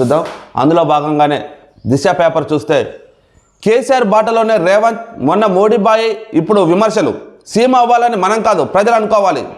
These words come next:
తెలంగాణలో బీజేపీకి పన్నెండుకు పైగా సీట్లు, ఫోన్ ట్యాంపరింగ్ మొదటి బాధితుడిని నేనే, దానివల్ల ఈ స్థితిలో ఉన్నా.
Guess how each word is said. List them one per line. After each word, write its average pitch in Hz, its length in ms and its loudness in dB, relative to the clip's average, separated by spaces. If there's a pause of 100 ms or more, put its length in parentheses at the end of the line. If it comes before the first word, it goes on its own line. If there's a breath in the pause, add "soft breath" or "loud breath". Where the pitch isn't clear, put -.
(140)
తెలంగాణలో 240 480 2
బీజేపీకి 220 560 0
పన్నెండుకు 214 440 0
పైగా 214 280 2
సీట్లు, 214 460 0 (540 loud breath)
ఫోన్ 233 200 2
ట్యాంపరింగ్ 247 420 2
మొదటి 226 240 2
బాధితుడిని 226 460 0
నేనే, 190 420 0 (140)
దానివల్ల 233 460 0
ఈ 220 280 -2
స్థితిలో 220 400 0
ఉన్నా. 196 320 0